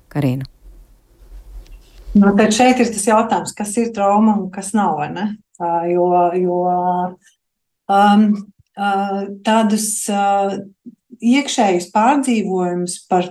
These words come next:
Speaker 2: to, ko mēs, ā, esam piedzīvojuši bērnībā, ā, nu, mē-, es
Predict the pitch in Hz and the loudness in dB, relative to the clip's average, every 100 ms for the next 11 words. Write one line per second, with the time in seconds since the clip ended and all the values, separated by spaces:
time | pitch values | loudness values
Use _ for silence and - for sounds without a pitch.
0 | - 208 240 262 - 196 185 180 214 233 | -4 2 2 2 0 2 2 2 2 0
1 | - - 196 180 175 214 196 180 208 233 | -2 -4 -2 0 0 0 -4 -4 -2 0
2 | 208 175 170 170 214 262 277 254 196 196 | 0 -2 -4 -6 0 2 4 2 2 0
3 | 190 190 190 - _ _ 190 190 190 185 | 0 0 -6 -20 _ _ -4 -2 -2 -2
4 | 208 214 - 202 196 196 - 202 | -2 -2 -2 -4 -4 -4 -6 -6